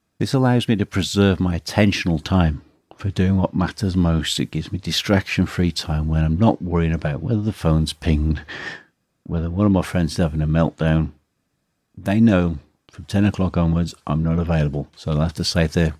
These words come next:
meltdowns for when I am available. Now, just having this basic structure to the week and each day makes a massive difference.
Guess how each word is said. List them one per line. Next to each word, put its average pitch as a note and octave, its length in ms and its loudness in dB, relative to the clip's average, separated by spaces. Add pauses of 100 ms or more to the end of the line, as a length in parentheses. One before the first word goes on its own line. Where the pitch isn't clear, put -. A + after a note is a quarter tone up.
(120)
meltdowns D#2+ 580 0
for D#2+ 120 -4
when D#2+ 300 2 (180)
I E2 260 -2
am E2 160 2
available. C#2 520 -2 (1700)
Now, G2 120 -8 (100)
just - 340 0 (140)
having G#2 600 0
this A2 200 2
basic - 500 0
structure - 420 -4
to - 160 -4
the F2 80 0
week F2 400 2 (240)
and F2+ 120 0
each - 280 2
day E2+ 180 -2
makes F#2 380 -2
a F2 80 -4
massive A2 580 0
difference. F2+ 480 -8